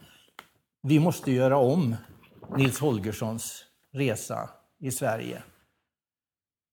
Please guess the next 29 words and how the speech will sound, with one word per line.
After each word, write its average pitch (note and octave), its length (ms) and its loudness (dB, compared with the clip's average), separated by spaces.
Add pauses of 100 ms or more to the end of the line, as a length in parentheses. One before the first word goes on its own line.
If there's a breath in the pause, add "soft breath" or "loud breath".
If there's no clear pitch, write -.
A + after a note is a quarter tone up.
(140)
Inte C#3+ 260 6
bara D#3 280 6
för - 120 2
att C3+ 100 4
det D3+ 60 2
är B2+ 40 2
så D3 100 0
många C3+ 240 4
nysvenskar B2+ 800 0
som F3 180 -2
vet D3 220 0
väldigt A#2+ 260 0
lite B2 320 0
om A#2 200 -2
vårt A2+ 160 -4
land. D#3+ 300 -2 (100)
Det C3 120 -2
är C#3+ 80 6
också D#3 280 4
många D3 280 4
svenskar D3+ 540 4
som G3+ 200 2
inte F3+ 640 2
vet C#3+ 340 2
så - 140 -2
mycket C#3 320 -2
om A2 160 -2
vårt A2 200 -8
land. G2+ 300 -4